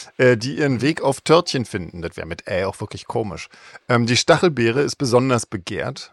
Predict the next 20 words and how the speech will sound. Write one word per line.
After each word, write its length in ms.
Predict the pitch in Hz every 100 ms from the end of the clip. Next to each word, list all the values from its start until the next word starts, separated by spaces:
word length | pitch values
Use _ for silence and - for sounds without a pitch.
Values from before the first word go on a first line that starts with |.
| -
Ähm, 360 | 135 120 120 127
es 100 | 117
soll 140 | 123
dort 140 | 139 139
mal 120 | 131
eine 260 | 120 113 -
einundsechzig 800 | 139 175 170 139 147 - 147 -
Gramm 260 | - 123
Stachelbeere 1000 | 127 - 147 - 160 113 101 98 95 90 120
gegeben 460 | - 92 101 90 90
haben. 300 | 95 85 87 _ - - - - _ -
Dieser... 460 | 147 165 160 156 - 131
Ähm, 320 | 127 127 127 - _ _ _
dieser 260 | 120 143 127
Rekord 460 | 120 - 131 -
wird 220 | 120 120 -
seit 200 | 104 -
zwanzig 460 | - 110 - 120
Jahren 280 | 110 98 117
gehalten. 640 | 127 95 117 110 85 98